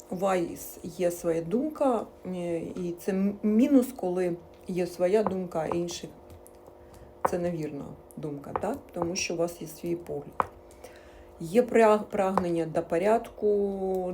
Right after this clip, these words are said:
до структури, во всьому. В стосунках, в справах. Тобто, неважливо, вам потрібна стабільність. Ви або одружений, або одружена.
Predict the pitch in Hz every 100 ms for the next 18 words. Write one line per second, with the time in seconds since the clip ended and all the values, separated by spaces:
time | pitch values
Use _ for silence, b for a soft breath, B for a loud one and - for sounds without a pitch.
0 | 151 147 147 - 147 - - 220 226 214
1 | 208 196 190 170 180 - 175 147 139 147
2 | - - - - - - - 165 - 220
3 | 254 254 165 - 185 190 170 151 - 165
4 | - - 151 151 190 190 214 208 170 185
5 | 185 185 - 208 226 247 240 B B B
6 | B - 226 185 214 180 156 - 165 190
7 | 208 - 180 156 175 - 156 170 156 147
8 | 185 196 233 330 330 185 160 202 - 175
9 | 180 190 185 196 175 151